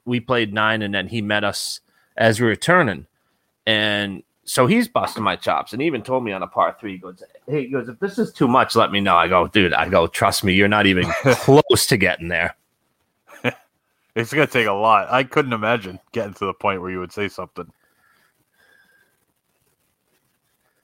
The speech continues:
Speaker 2: Like, it's pretty, I don't think there's anything you could say on the golf course.
Speaker 1: No, probably not. No.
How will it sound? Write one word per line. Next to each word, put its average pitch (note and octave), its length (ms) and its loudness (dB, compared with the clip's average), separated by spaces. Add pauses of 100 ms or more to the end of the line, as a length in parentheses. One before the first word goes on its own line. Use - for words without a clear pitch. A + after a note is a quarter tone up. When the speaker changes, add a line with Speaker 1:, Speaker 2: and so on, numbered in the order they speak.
(480)
Speaker 2:
Like, - 140 0
it's A#2+ 140 -4
pretty, C#3+ 300 2 (180)
I B2 100 2
don't D3 160 2
think C#3+ 180 -2
there's G#2+ 200 -2
anything G#2+ 380 -4
you G#2 100 -8
could - 160 -18
say A2+ 300 -8 (580)
on G2 160 -2
the F#2 80 -8
golf F2+ 280 -4
course. D#2 260 -14 (180)
Speaker 1:
No, D3 400 6
probably D3 460 2
not. F#2 380 -8
No. E2 340 -12